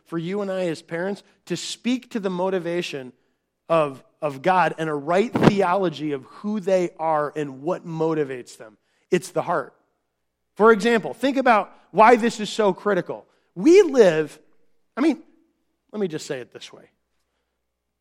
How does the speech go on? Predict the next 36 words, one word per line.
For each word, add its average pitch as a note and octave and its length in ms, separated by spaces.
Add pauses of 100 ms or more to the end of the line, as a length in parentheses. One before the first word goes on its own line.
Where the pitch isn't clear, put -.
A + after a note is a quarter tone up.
(100)
Do G3+ 100
you C#4+ 80
like A#3 260
to G#3+ 120
excuse F#3 440
yourself D#3+ 380
from D3 180
things D3+ 240
you C#3+ 80
do C#3 200
even C#3 200
though C3+ 100
you C3 160
know C3 140
you, B2+ 200
you B2 140
shouldn't B2+ 280
do A#2+ 140
'em? A2+ 80 (1900)
Like, - 300
I C4+ 100
remember, G3 400
I, E3 100
I E3 160
remember F3+ 280
it E3+ 40
was D#3+ 120
one E3+ 220
particular D3+ 400
time. C#3 260 (380)
Uh, D3 300 (920)
I F3 80
was, D3 300 (560)
uh, C3 360 (380)
you A#3 80
know, C#3 220